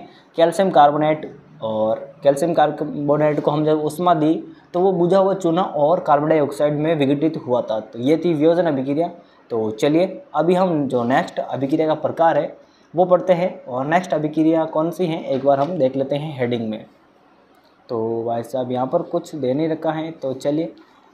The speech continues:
अगली जो अभिक्रिया है वो है विस्थापन अभिक्रिया। विस्थापन का अर्थ है अपनी जो position है वो change करना, यानी पहले यहाँ पर था तो अभी यहाँ पर आ जाएगा, यानी Position को change करना ही विस्थापन अभिक्रिया है। तो इसकी जो definition है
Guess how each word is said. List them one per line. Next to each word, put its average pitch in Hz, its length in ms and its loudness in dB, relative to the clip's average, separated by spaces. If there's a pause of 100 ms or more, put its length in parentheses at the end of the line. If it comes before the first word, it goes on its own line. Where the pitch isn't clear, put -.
अगली 165 240 4
जो 214 160 4 (100)
अभिक्रिया 165 500 2
है 175 300 -2
वो 165 100 6
है 202 120 0
विस्थापन 170 440 0
अभिक्रिया। 113 400 -4
विस्थापन 220 520 -4
का 226 160 2
अर्थ 185 320 4
है 208 260 0 (540)
अपनी 175 320 2
जो 160 180 2 (120)
position 190 480 2
है 185 120 -2
वो 147 240 4
change 135 280 2
करना, 120 280 -2
यानी 135 240 0
पहले 160 260 2
यहाँ 139 220 2
पर 180 180 0
था 180 180 2
तो - 160 -4
अभी 131 200 2
यहाँ 127 220 2
पर 127 140 0
आ 117 60 0
जाएगा, 104 440 -4
यानी 143 220 -2 (580)
Position 190 400 4
को 214 100 4
change 156 280 0
करना 147 220 -2
ही 147 160 -6
विस्थापन 131 400 -2
अभिक्रिया 131 440 -2
है। 139 200 -12
तो 113 300 -6
इसकी 139 280 -8
जो 127 260 0
definition 190 480 0
है 175 240 -6